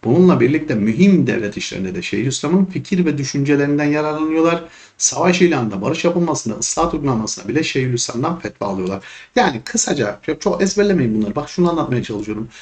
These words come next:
Şeyhülislam öne geçti mi abi on altıncı yüzyılda? Kazasker, kazasker, güle güle. Peki diğer taraftan şeriatla ilgili ko-, konular üzerinde fetva veren Şeyhülislam'ın devlet işlerine müdahale etme hakkı yok. Siyasete karışamaz.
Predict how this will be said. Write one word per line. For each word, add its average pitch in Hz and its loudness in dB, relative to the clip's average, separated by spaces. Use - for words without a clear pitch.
Şeyhülislam 175 2
öne 165 4
geçti 165 0
mi 175 2
abi 113 -2
on 107 -6
altıncı 104 -6
yüzyılda? 92 -8
Kazasker, 139 -2
kazasker, 143 2
güle 117 2
güle. 92 -4
Peki 104 2
diğer 208 2
taraftan 185 2
şeriatla 190 2
ilgili 139 2
ko-, - -14
konular 175 6
üzerinde 110 -2
fetva 165 -2
veren 196 2
Şeyhülislam'ın 196 4
devlet 165 4
işlerine 175 2
müdahale 147 4
etme 170 0
hakkı 202 2
yok. 139 4
Siyasete 101 -4
karışamaz. 107 -6